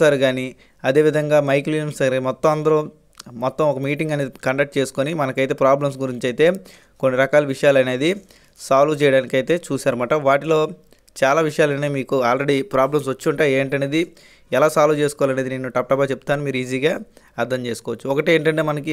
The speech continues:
ఇంతకుముందు మనం, ఆ, ఓ ఫౌండర్స్ నుంచి లేదా ఓఈఎస్ నుంచి టికెట్ అనేది రేస్ చేసుకున్న వాళ్ళం, అది కామనే. అలాగే చాలామందికి ఒక రోజు లేదా రెండు రోజుల్లో ఆటోమేటిక్‌గా టికెట్ అనేది క్లోజ్ అయ్యేది. అంటే ఆ టికెట్ మనం పెట్టినప్పుడు ఆ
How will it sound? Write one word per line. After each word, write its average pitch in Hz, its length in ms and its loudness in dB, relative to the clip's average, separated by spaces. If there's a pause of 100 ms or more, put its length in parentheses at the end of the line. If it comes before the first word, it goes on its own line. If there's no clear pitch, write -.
ఇంతకుముందు 156 440 -4
మనం, 147 160 -2 (640)
ఆ, 123 80 2 (180)
ఓ 170 60 8
ఫౌండర్స్ 170 460 2
నుంచి 160 260 -2 (480)
లేదా 151 200 4 (120)
ఓఈఎస్ 160 340 2
నుంచి 156 200 -4
టికెట్ 139 280 -2
అనేది 151 220 -2
రేస్ 139 200 -2
చేసుకున్న 139 300 -6
వాళ్ళం, 151 160 -2
అది 156 160 -6
కామనే. 135 280 -2 (600)
అలాగే 180 280 2 (580)
చాలామందికి 180 680 0 (520)
ఒక 147 120 0
రోజు 170 360 4
లేదా 160 220 6
రెండు 147 200 0
రోజుల్లో 151 280 4 (140)
ఆటోమేటిక్‌గా 165 480 0
టికెట్ 185 280 -2
అనేది 196 220 0
క్లోజ్ 190 260 4
అయ్యేది. 113 200 -2 (120)
అంటే 139 240 2
ఆ - 20 6 (100)
టికెట్ 151 320 0
మనం 156 200 0
పెట్టినప్పుడు 151 420 0 (560)
ఆ 135 60 0